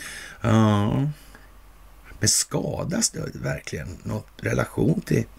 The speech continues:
det landet av det, en sån som jag skriver? Gör det verkligen det? Nej, det gör det ju inte. Jag Oftast tycker jag ju faktiskt att Rysslands agerande är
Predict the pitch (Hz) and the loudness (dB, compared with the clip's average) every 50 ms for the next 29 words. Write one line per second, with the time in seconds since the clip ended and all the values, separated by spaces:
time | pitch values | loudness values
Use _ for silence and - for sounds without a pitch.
0 | - - - - - - - - - - - - - - - - - - - - | -20 -20 -20 -20 -20 -20 -20 -20 -20 -20 -20 -20 -20 -20 -20 -16 -6 0 2 2
1 | - 110 101 - - - - - - 92 - - - 85 95 95 90 76 73 - | 2 2 0 -2 -4 -4 -6 -8 -8 -6 -4 -4 -4 -2 -4 -4 -4 -4 -8 -10
2 | - - - - 95 101 110 104 - - - 101 101 - - - - 117 - - | -12 -10 -8 -4 -2 -2 -2 -2 -2 -2 -2 -2 -2 -4 -8 -8 -8 -8 -10 -8
3 | - 92 101 110 117 113 104 147 202 208 156 - - - 73 87 101 117 117 127 | -6 0 2 4 4 6 4 4 2 0 -4 -6 -8 -10 -10 -10 -10 -10 -10 -10
4 | 135 - - - - - - - - - - - - - - - - - - - | -12 -14 -18 -20 -20 -20 -20 -20 -20 -20 -20 -20 -20 -20 -20 -20 -20 -20 -20 -20
5 | - - - - - - - - - - - - - - - 113 123 123 98 78 | -20 -20 -20 -20 -20 -20 -20 -20 -20 -20 -20 -20 -12 -4 0 2 4 4 2 0
6 | 73 82 95 127 160 202 - - - - - - - - - - - - - - | -2 -2 -2 -2 -2 -4 -6 -14 -20 -20 -20 -20 -20 -20 -20 -20 -20 -20 -20 -20
7 | - - - - - - - - 139 - - - - - 110 - - - - - | -20 -20 -20 -20 -20 -10 -2 2 2 2 2 2 -2 -4 -6 -8 -12 -18 -18 -18
8 | - - - - - - - - - - - - - - - - - - - - | -18 -18 -20 -20 -20 -20 -20 -20 -20 -20 -20 -20 -20 -20 -20 -20 -20 -20 -20 -20
9 | - - - - - - - 101 101 98 101 - - - - - - - - 294 | -20 -20 -20 -20 -14 -6 -2 0 0 0 0 -4 -8 -18 -20 -14 -4 2 2 2
10 | - - - - - - - 160 - - - 50 - - - 65 64 - - - | 2 2 -4 -6 -6 -2 -2 -2 0 0 -2 -2 -2 -2 -2 -2 -4 -4 -4 -4
11 | - - - - - - 104 101 - - - - - 123 120 117 107 - - 113 | -4 -4 -6 -6 -6 -4 -4 -4 -6 -10 -16 -12 -6 0 0 0 0 0 -2 -2
12 | 107 - 123 117 107 113 - 104 98 98 - 50 50 - - 87 80 | -2 0 0 0 0 0 0 0 0 -2 -2 -2 0 0 0 -2 -4